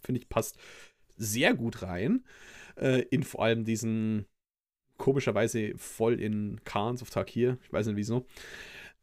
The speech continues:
<laughs> Da kann ich sehr viele Charaktere sehen. Aber, und das habe ich auch sogar schon den Wizards Employee ins Gesicht gesagt, als ich gesehen habe, dass Manios Kalga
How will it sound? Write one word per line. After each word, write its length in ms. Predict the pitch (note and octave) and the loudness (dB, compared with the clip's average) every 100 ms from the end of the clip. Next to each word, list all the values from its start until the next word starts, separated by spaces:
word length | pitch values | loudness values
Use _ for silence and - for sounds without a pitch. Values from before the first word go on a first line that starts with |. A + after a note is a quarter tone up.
| - - | -8 0
<laughs> 960 | - - C#4 G3 D3 - - - D3 | 2 4 6 6 6 4 2 0 0
Da 100 | C3+ | 2
kann 120 | - | 4
ich 100 | A#2 | 4
sehr 160 | - B2+ | 6 2
viele 180 | C#3 B2 | 4 2
Charaktere 440 | A#2+ A2+ A#2 A2+ | 4 2 4 2
sehen. 260 | G#2+ A#2+ E3 - - - - - - - | 4 2 0 -8 -10 -10 -8 -10 -10 2
Aber, 540 | D3 D#3+ C#3+ F2 - - - - | 6 6 6 0 -2 -10 -6 0
und 120 | C#3+ | 2
das 320 | E3 - - | 2 -2 4
habe 160 | D3+ G#3 | 6 6
ich 120 | - | 2
auch 160 | D#3 - | 0 2
sogar 320 | C#3+ C3 C#3 | 2 6 6
schon 160 | D#3 | 6
den 200 | D3 C3+ | 4 4
Wizards 360 | C3+ D#3+ C#3+ - | 2 4 0 0
Employee 500 | - B2+ C3 C3+ D3+ | -6 2 4 6 4
ins 220 | C3 C3 | 2 -2
Gesicht 460 | B2+ A#2+ D#3 - - | 0 0 0 -2 -6
gesagt, 500 | G#2+ G#2+ F#2+ - - - | -4 -2 -4 -6 -6 2
als 220 | A#2+ - | 2 2
ich 80 | - | -4
gesehen 400 | B2+ C#3+ F3+ C3+ | -2 2 2 4
habe, 180 | C3 - | 2 2
dass 220 | G#2+ - | -2 0
Manios 680 | A2 B2+ F#3+ G#3+ F#3+ - | 4 6 6 6 4 2
Kalga 760 | - - A#2 A#2+ G#2 F2 F#2 G2+ | -8 -2 4 4 4 0 -2 -6